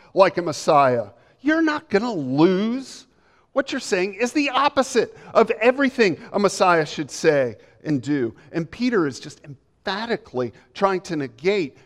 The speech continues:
everything that Jesus is saying out of his own feelings. If, if I were to translate the Greek here, I said, "No way.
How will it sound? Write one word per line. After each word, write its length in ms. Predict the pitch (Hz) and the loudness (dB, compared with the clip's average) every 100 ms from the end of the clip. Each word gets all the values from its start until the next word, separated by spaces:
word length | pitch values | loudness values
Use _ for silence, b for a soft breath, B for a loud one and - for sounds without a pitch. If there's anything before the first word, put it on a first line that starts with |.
| - | -2
everything 520 | 185 233 214 202 190 | 0 0 -4 -4 -2
that 180 | 170 131 | -4 -6
Jesus 440 | - 180 165 156 | -14 -14 -14 -12
is 120 | 165 | -12
saying 440 | - - 202 214 139 | -12 -12 -8 -6 -4
out 160 | 151 | -4
of 60 | 190 | -4
his 200 | 175 156 | -6 -6
own 240 | 175 190 | -6 -6
feelings. 800 | 175 - 180 214 180 117 113 - | -8 -12 -4 -4 -4 -8 -12 -10
If, 160 | 151 147 | -10 -8
if 140 | 147 | -4
I 80 | 160 | -2
were 80 | 170 | -2
to 80 | 170 | -4
translate 460 | - 180 175 180 | -8 -6 -4 -6
the 60 | 175 | -6
Greek 200 | 175 220 | -12 -8
here, 120 | 160 | -6
I 20 | |
said, 320 | 143 143 135 196 | -6 -10 -10 -4
"No 720 | 277 285 247 254 254 - - | 2 6 6 4 0 -16 -12
way. 800 | 240 302 311 311 277 190 131 110 | 2 4 6 4 2 0 -4 -10